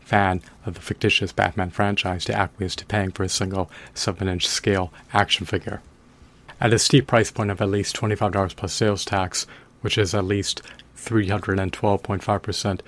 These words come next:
of the retail price of an eight dollar Topps Marvel Legends action figure, this Alfred Pennyworth action figure should not only come bundled with at least three meticulously detailed Build-A-Figure pieces for a behemoth of a sixteen-inch Build-A-Figure, but should also come bundled with at least two other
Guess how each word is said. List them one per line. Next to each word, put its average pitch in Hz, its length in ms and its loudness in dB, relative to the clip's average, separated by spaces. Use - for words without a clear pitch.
of 104 100 0
the 101 80 2
retail 101 300 -2
price 95 380 0
of 98 60 -6
an 101 60 2
eight 101 140 0
dollar 98 160 0
Topps 95 340 -4
Marvel 95 200 -2
Legends 92 320 -4
action 110 360 0
figure, 95 300 -2
this 98 280 -2
Alfred 107 400 4
Pennyworth 98 540 0
action 113 300 0
figure 95 280 -2
should 98 220 -2
not 101 160 0
only 98 180 -4
come 95 180 -2
bundled 95 300 0
with 95 240 0
at 104 120 4
least 98 340 -2
three 101 480 2
meticulously - 440 -2
detailed 98 460 0
Build-A-Figure 104 480 4
pieces 95 340 -4
for - 140 -2
a 92 60 0
behemoth 95 500 -2
of 92 60 -4
a 90 40 -4
sixteen-inch 95 640 -4
Build-A-Figure, 101 440 0
but 107 120 0
should 113 160 4
also 110 200 0
come 98 160 -2
bundled 98 260 0
with 95 240 0
at 95 80 2
least 95 280 0
two 110 160 6
other 92 300 4